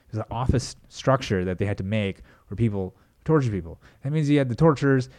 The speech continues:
you know, you had to have meetings, go to work and stuff, have, like, performance <laughs> evaluations. Really, I mean, you know, it's fucking absurd. But can you imagine, right? You just be like, "Well, Johnson, um,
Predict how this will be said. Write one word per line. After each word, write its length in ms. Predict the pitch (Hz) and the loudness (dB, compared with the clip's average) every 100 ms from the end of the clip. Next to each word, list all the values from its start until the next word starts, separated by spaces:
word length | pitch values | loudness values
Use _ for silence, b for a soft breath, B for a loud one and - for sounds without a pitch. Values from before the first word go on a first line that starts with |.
| b b | b b
you 60 | |
know, 160 | 127 127 | 0 2
you 80 | 127 | 2
had 100 | 120 | 4
to 160 | 113 | 2
have 160 | 113 98 | 2 0
meetings, 640 | 107 131 139 135 135 135 - b b | 2 2 2 -2 -4 -6 -10 b b
go 100 | 110 | -6
to 80 | 95 | -4
work 300 | 92 117 127 | 2 2 2
and 100 | 127 | 0
stuff, 240 | - 135 | 0 0
have, 160 | 117 107 | 0 -2
like, 120 | 95 | -4
performance 520 | - - 120 131 127 | -8 -6 -2 -2 -2
<laughs> 0 | |
evaluations. 1200 | 123 131 127 - 165 - - 151 - 143 139 127 - B B B | 0 0 2 0 0 0 2 2 2 0 0 -2 -10 B B B
Really, 240 | 147 156 147 | 2 4 4
I 100 | 127 | 2
mean, 260 | 147 143 | 6 6
you 120 | 139 151 | 6 2
know, 40 | |
it's 160 | 139 139 | 0 -4
fucking 300 | 170 156 156 | 0 0 0
absurd. 480 | 143 208 180 104 - B B | 0 4 4 4 -2 B B
But 100 | 131 | 2
can 120 | 156 | 4
you 120 | 151 | 2
imagine, 540 | 139 147 151 165 180 - b - | 2 0 0 -2 -4 -6 b 0
right? 260 | 135 160 - _ _ - | 2 2 -2 _ _ -6
You 60 | |
just 140 | 107 110 | -4 2
be 60 | 113 | 4
like, 320 | 104 98 - b b | 4 2 -2 b b
"Well, 160 | 95 104 | -4 -2
Johnson, 520 | 113 123 123 135 127 | 2 2 2 2 0
um, 600 | 104 107 110 110 110 117 | 0 2 2 2 0 -4